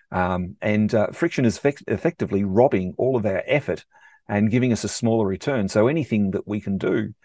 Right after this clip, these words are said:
uh, in our workshops, in our businesses, uh, to mitigate the friction, because you can't actually reduce it. Well, not yet. We haven't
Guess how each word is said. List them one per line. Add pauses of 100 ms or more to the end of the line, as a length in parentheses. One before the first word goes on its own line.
(300)
uh,
in
our
workshops,
in
our
businesses, (440)
uh, (100)
to
mitigate
the
friction,
because
you
can't
actually
reduce
it.
Well,
not
yet.
We
haven't